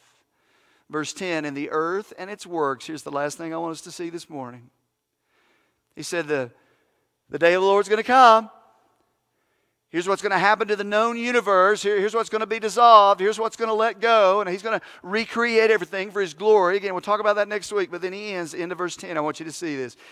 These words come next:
He says, "And the earth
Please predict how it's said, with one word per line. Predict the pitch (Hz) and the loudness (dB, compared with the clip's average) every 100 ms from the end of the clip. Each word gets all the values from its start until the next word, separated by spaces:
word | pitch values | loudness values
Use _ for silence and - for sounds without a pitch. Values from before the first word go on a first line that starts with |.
| - | -12
He | 156 | -8
says, | - 165 127 107 _ _ _ _ _ _ _ _ _ _ _ _ _ _ _ _ _ _ _ _ _ _ | -2 0 -2 -6 _ _ _ _ _ _ _ _ _ _ _ _ _ _ _ _ _ _ _ _ _ _
"And | 113 | -14
the | 110 147 | -4 2
earth | 196 240 - _ | 2 2 -4 _